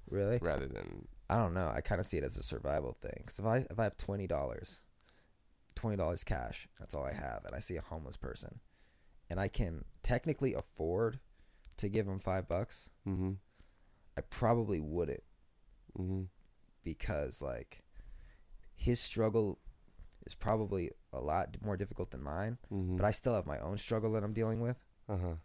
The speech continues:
Speaker 1: So, like
Speaker 2: You're also thinking of it as, like, a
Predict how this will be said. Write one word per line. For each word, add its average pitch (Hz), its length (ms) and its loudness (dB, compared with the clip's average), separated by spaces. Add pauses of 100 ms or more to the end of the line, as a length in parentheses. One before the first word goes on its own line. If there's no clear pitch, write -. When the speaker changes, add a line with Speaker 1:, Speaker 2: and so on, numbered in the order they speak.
(220)
Speaker 1:
So, 107 520 6
like 85 160 4
Speaker 2:
You're 123 80 10
also 139 220 4
thinking 120 340 2
of 107 160 6
it 101 320 2
as, 90 180 2
like, 87 260 4
a 85 260 0